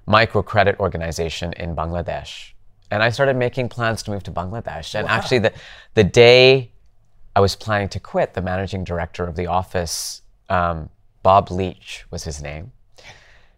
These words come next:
Speaker 1: he came up to my office, which was very unusual 'cause I would usually go down to his office. And he said, "Imran, um, I found a way to move you to London."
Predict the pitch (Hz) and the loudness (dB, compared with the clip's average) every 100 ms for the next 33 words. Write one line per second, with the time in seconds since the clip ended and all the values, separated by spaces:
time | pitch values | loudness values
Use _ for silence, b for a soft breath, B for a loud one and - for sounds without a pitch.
0 | - 98 - 98 92 - 95 104 76 78 | -8 -6 -2 0 0 -2 -4 -2 -4 -8
1 | - - - - 82 82 98 101 87 78 | -10 -12 -14 -14 -8 -6 -6 -6 -8 -8
2 | 87 - 87 82 80 80 80 82 87 85 | -8 -8 -4 -4 -4 -6 -6 -6 -6 -4
3 | 78 76 80 85 82 78 71 76 95 - | -6 -6 -8 -10 -10 -8 -10 -10 -14 -14
4 | - - - _ _ _ _ _ _ _ | -20 -20 -20 _ _ _ _ _ _ _
5 | _ - 95 92 87 95 135 117 78 - | _ -12 -6 -4 -2 -2 -2 -6 -8 -12
6 | - 85 82 80 82 - _ _ - - | -10 -8 -8 -10 -12 -20 _ _ -20 -20
7 | - - - 87 87 92 95 92 92 85 | -20 -18 -12 -10 -8 -6 -4 -4 -4 -4
8 | 92 92 85 71 95 143 - | -6 -6 -6 -8 -10 -12 -14